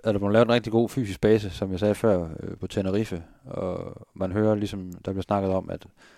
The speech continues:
at spillerne har aldrig, øh, været så god form før i,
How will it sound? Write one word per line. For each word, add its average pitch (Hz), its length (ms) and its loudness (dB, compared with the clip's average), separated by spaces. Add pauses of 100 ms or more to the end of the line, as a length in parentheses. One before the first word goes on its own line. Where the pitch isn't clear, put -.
(480)
at - 120 -2
spillerne 110 260 6
har 95 80 8
aldrig, 101 320 6
øh, 90 300 2
været 113 140 4
så 110 80 4
god 113 160 2
form 98 280 2
før 98 280 2
i, 90 300 -8